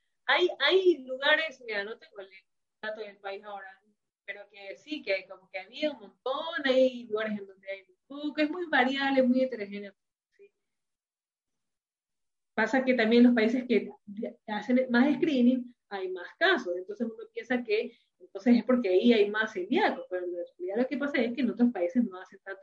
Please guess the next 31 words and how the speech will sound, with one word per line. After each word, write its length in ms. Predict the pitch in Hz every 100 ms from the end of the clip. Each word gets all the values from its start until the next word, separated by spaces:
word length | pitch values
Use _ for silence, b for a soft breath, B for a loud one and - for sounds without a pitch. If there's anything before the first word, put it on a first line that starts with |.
| _
screening. 360 | 311 370 240 - _ _ _ _
Y 100 | 254
también 260 | 277 320 440 427
hay 120 | 381
una 180 | 320 427
cosa, 320 | 427 262 240
que 240 | 214 220
a 60 | 240
veces 400 | 269 - 370 -
el, 220 | 226 220 -
el 220 | 214 208 -
diagnóstico 600 | 220 220 285 - 320 269
se 280 | 247 214 208 _ _
puede 420 | - 277 339 302 240
hacer, 400 | - 285 247 214
o 40 |
al 100 | 202
menos 320 | 220 247 240
eso 100 | 247
dicen 260 | 247 247 240
las 140 | 196
guías, 320 | 220 294 311 - _ _ _ _ _ _
según 240 | 285 302 330
el 100 | 277
medio 260 | 294 311
en 60 | 247
que 100 | 226
te 80 | 196
encuentres. 540 | 185 226 202 165 175
O 100 | 175
sea, 420 | - 208 196 190